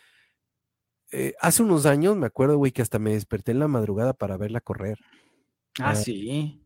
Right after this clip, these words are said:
Speaker 1: me acuerdo perfectamente que la mujer, yo me, yo me des-, yo me, yo lo puedo decir, me desperté en la madrugada para verla correr, para celebrar con ella su plata, para celebrar con ella el,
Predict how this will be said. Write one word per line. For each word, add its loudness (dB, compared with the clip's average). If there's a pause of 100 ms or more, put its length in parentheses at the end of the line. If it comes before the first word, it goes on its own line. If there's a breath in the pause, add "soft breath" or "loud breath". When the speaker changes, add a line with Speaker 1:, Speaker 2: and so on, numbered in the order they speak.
Speaker 1:
me -2
acuerdo 8
perfectamente 2
que -2
la 0
mujer, -2
yo 0
me, 0
yo 0
me 2
des-, 0 (100)
yo 12
me, 0
yo 4
lo 0
puedo 2
decir, -2
me -2
desperté -6
en -2
la -2
madrugada -2 (600 soft breath)
para -6
verla 2
correr, 4
para 0
celebrar -2
con -2
ella 0
su -6
plata, -4
para -8
celebrar -2
con 0
ella 0
el, -4